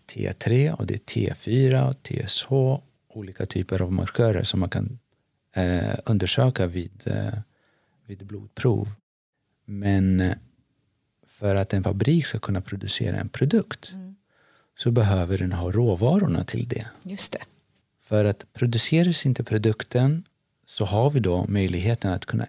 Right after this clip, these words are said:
Speaker 1: ersätta den med en syntetisk. Vi kallar den för Levaxin. Och vi är otroligt tacksamma för att Levaxin ska finnas.
Speaker 2: Mm.
Speaker 1: För den förändrar människornas liv, definitivt.
Speaker 2: Mm.
Speaker 1: Men lika tacksam borde vi vara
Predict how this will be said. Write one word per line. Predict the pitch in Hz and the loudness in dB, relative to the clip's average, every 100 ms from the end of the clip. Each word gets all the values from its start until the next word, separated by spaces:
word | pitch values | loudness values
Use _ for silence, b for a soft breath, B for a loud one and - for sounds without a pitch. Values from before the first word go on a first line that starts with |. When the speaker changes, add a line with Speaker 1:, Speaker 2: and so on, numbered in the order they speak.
| _ | _
Speaker 1:
ersätta | - 117 113 131 127 - | -2 0 2 0 0 0
den | 90 85 87 98 | -2 -2 -4 -6
med | 107 107 | -10 -12
en | 107 | -6
syntetisk. | - 123 117 165 131 - - - - - _ - | 0 0 0 0 0 -2 -8 -10 -12 -20 _ -4
Vi | 131 | -2
kallar | - 98 85 | 0 0 0
den | 87 | -2
för | - | -6
Levaxin. | 98 98 - - 107 - 101 - b b b | -10 -8 -4 -2 -2 -4 -8 -12 b b b
Och | 120 | 0
vi | 123 | 4
är | |
otroligt | 135 135 - 160 185 151 98 - | 2 0 -2 4 4 4 2 -4
tacksamma | - - - - - - - - _ _ | -8 -6 -2 0 0 -2 -4 -10 _ _
för | 117 | -6
att | 107 | -2
Levaxin | 110 107 110 - 113 110 | -2 0 -2 0 -2 -2
ska | - | -4
finnas. | 113 139 135 147 95 - 202 | -2 2 4 4 2 -4 -8
Speaker 2:
Mm. | - - _ _ _ _ _ _ _ | -12 -18 _ _ _ _ _ _ _
Speaker 1:
För | - | 0
den | 127 123 113 | 4 4 2
förändrar | - 135 131 156 147 107 92 | 0 4 6 6 6 4 4
människornas | 98 95 92 98 98 98 - | 2 0 -2 -6 -4 -2 -2
liv, | 107 - - _ | -4 -6 -12 _
definitivt. | 113 110 120 113 139 117 90 | -4 -2 0 0 2 0 -2
Speaker 2:
Mm. | 101 92 - _ _ _ _ _ _ _ | -10 -16 -20 _ _ _ _ _ _ _
Speaker 1:
Men | 123 131 | 2 4
lika | 151 147 156 | 6 4 2
tacksam | 170 156 - - - 92 | 2 2 0 -2 0 -2
borde | 98 107 | 0 0
vi | 101 104 | 2 0
vara | 101 98 82 90 95 | 0 0 0 -2 -2